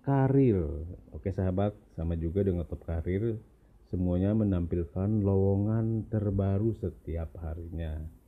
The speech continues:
Jadi bagi sahabat yang mencari kerja, tidak usah khawatir,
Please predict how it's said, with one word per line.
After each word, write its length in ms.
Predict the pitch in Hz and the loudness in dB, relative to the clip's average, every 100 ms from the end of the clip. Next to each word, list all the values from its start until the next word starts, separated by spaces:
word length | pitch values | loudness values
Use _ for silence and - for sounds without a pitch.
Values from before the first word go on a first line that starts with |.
| _ - _ - | _ -20 _ -18
Jadi 320 | - 76 85 | -10 -2 0
bagi 240 | 95 82 82 | 0 -2 -2
sahabat 480 | 87 78 82 92 | -4 -4 -2 -2
yang 160 | 90 85 82 | -2 -2 -2
mencari 320 | 80 85 82 | -4 -4 -6
kerja, 560 | 76 78 76 92 107 107 | -6 -8 -4 -2 -2 -4
tidak 160 | - 73 | -4 -4
usah 320 | 60 69 85 | -4 -6 -6
khawatir, 560 | 82 78 80 113 120 | -4 -4 -6 0 0